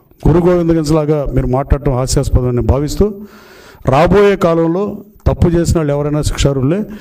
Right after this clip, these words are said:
అధికారులు కూడా వదిలిపెట్టే ప్రసక్తే లేదు. ఎందరో మంది, ఎంతోమంది తప్పు చేసిన వాళ్ళు శిక్ష పడిన సందర్భాలు ఈ దేశంలో కాదు, పక్క దేశాల్లో కానీ, పక్క రాష్ట్రాల్లో కానీ,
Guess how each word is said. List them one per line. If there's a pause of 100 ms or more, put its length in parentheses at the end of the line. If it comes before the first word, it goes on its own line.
(240)
అధికారులు
కూడా
వదిలిపెట్టే
ప్రసక్తే
లేదు. (1160)
ఎందరో
మంది,
ఎంతోమంది (200)
తప్పు
చేసిన
వాళ్ళు
శిక్ష
పడిన
సందర్భాలు
ఈ
దేశంలో
కాదు,
పక్క
దేశాల్లో
కానీ,
పక్క
రాష్ట్రాల్లో
కానీ,